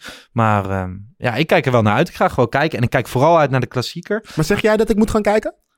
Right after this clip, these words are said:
Speaker 1: Ja,
Speaker 2: Moet ik gewoon gaan kijken?
Speaker 1: talenten kijken. Dat is echt leuk.
Speaker 2: Oké,
Speaker 1: Dat is
Speaker 2: ik ga
Speaker 1: echt leuk.
Speaker 2: kijken.
Speaker 1: En ook jong Ajax. Gewoon, <laughs> dan moet je ook altijd kijken. En weet je wat? Pak de Ajax vrouwen er ook even bij.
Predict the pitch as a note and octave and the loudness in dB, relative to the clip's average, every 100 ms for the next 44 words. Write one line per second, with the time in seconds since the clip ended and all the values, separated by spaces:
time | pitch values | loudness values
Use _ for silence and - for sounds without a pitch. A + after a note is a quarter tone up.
0 | _ - G#2 G2+ - - F3 C#3+ F3+ A3+ | _ -4 -2 0 -4 -2 0 2 2 2
1 | A3+ A3+ F#3+ G3+ F#3 - G#2+ G2 F2 - | 0 2 2 2 0 -2 -2 -2 -6 -16
2 | - _ - A3+ - C#4+ - A#3 C4 F#2 | -18 _ -4 -4 -2 -2 0 2 2 2
3 | G2 F#3 - C4+ - A3 C3 G2 - - | 0 -2 0 -2 0 0 0 -4 -18 -20
4 | - - E3 G#3 F3+ D#3+ F#3+ E3+ D3 B2 | -20 -10 -2 0 2 2 4 4 2 4
5 | G#2+ - - - _ D#3+ D#3+ D3+ C#3 - | 2 0 -10 -12 _ 0 2 2 0 -2
6 | _ _ - F3+ D#3 E3 F3+ G3 D#3+ D#3 | _ _ 0 2 4 2 4 2 2 2
7 | D#3+ C3+ A#2 - - - - D#3+ F#3 G3+ | 0 0 -2 -6 -18 -18 -4 0 0 0
8 | G3+ A#3 A#3 - - G#3 G3+ - F3+ G3+ | 0 0 0 -2 0 2 0 -2 0 4
9 | G3+ F3 F#3 F3+ A#2 G2+ F#2 E2 | 4 4 0 0 -2 -2 -6 -6